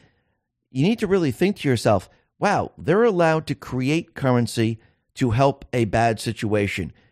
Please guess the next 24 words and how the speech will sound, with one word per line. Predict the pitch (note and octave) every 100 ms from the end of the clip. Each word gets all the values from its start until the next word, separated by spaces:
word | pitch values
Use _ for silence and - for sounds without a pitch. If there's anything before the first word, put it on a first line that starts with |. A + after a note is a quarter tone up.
| _
But | - C3+
if | - B2 -
a | B2+ A#2
person | - - G3+ B3 - F2 - _ _
decides | C#3+ - B2+ G#2 F2+
to | -
do | E2+ F#2+
this, | E2+ F#2 - - _ _ _ _ _
it | D3
is | C#3 A#2+ -
actually | C3+ - C#3
a | A#2+
crime." | - C#3 A2+ F2+
So | -
let | F#3
me | B3+
just | B3 G3
read | F#3 C#3
this | A#2+
to | -
you. | F2 - _ _
If | C#3
you | C3+ A3+
were | C4 A#3 -